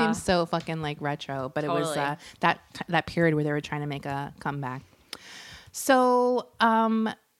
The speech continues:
Speaker 1: but Britney was not well. Like,
Speaker 2: No.
Speaker 1: she was, I'm not saying she was addicted to drugs, and there's no evidence that she was doing cocaine or anything, or really a partier, but she was just pretty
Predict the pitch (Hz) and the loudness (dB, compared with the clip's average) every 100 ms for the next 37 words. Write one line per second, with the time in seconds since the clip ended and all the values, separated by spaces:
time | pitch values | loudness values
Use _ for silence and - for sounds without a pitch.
0 | _ - - 349 359 381 381 339 247 220 | _ -20 2 4 4 2 2 4 2 2
1 | 190 180 165 156 156 156 57 - - _ | 2 2 2 0 0 0 -4 -8 -14 _
2 | _ 175 170 214 196 156 147 254 269 233 | _ -2 0 0 0 0 2 4 4 2
3 | 226 _ _ _ _ _ - 208 233 247 | -8 _ _ _ _ _ 0 4 4 2
4 | - 233 214 196 185 185 - 175 180 170 | 2 2 4 2 2 0 2 2 2 2
5 | 165 160 170 175 - - 160 196 220 226 | 0 -2 0 0 -2 -4 -2 0 0 0
6 | - 185 - 170 - 170 165 165 156 170 | -2 -4 -2 -2 -2 -4 -2 -2 -2 -2
7 | 180 208 214 226 226 175 170 175 185 170 | 0 2 2 2 4 4 6 6 4 4
8 | - 165 175 226 233 247 - 208 - 226 | 4 4 6 6 4 2 0 -2 0 0
9 | 233 208 - _ - - - 226 214 196 | 0 -2 -4 _ -14 -4 2 4 4 4
10 | 196 | 2